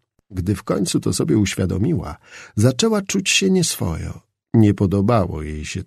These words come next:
to, co z nią robił. „Powinnam już iść na lekcję”.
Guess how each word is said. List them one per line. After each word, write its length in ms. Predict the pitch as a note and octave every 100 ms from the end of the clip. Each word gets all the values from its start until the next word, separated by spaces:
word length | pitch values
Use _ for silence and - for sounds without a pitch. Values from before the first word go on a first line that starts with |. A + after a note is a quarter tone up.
| -
to, 360 | B2+ F#3 G3 F#3+
co 220 | A2 G#2
z 100 | F#2+
nią 240 | A#2+ D3
robił. 500 | F3+ B2+ F2 F2 G#2+ - _ _ _ _ _ _ _
„Powinnam 640 | F3 E3+ F#3+ F#3 F3 E3+
już 280 | D#3 C#3+ -
iść 380 | F3+ E3 - E3
na 160 | D#3 C#3+
lekcję”. 600 | F3 - - G#2 F#2